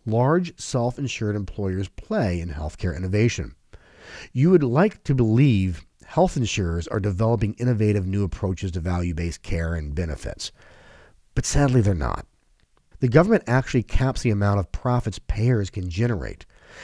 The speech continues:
The intention is so that executives at those organizations don't get exorbitant salaries and bonuses. The byproduct, however, is that it starves capital reserves and in turn innovation. Whenever you tell someone they can't be overly profitable,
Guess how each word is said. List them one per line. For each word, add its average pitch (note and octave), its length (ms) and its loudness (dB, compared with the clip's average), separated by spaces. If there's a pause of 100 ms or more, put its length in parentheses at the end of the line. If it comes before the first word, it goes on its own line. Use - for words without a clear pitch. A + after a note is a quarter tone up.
(120)
The C3+ 120 4
intention F#3+ 560 2
is A#2+ 140 -2
so A#2+ 180 2
that A2 160 2
executives G2 840 -2
at B2+ 240 -4
those A2+ 200 4
organizations F#2 720 -2
don't C3+ 260 0
get A#2+ 240 0
exorbitant G2 540 -2
salaries F2 480 -4
and E2 100 -8
bonuses. - 640 -6 (720)
The A2 80 0
byproduct, A2+ 560 6
however, F#2 400 0
is G2 160 -6
that G#2 160 0
it F#2+ 80 -6
starves B2+ 460 0
capital B2 500 -2
reserves G#2 540 -2
and A2+ 160 -2
in A2+ 160 -2
turn G#2+ 420 -6
innovation. F#2+ 720 -4 (680)
Whenever E3 340 6
you E3 120 2
tell C#3+ 300 0
someone B2+ 300 0
they A2 100 2
can't C3+ 360 -2
be A#2+ 180 0
overly A2+ 380 0
profitable, E3+ 800 -2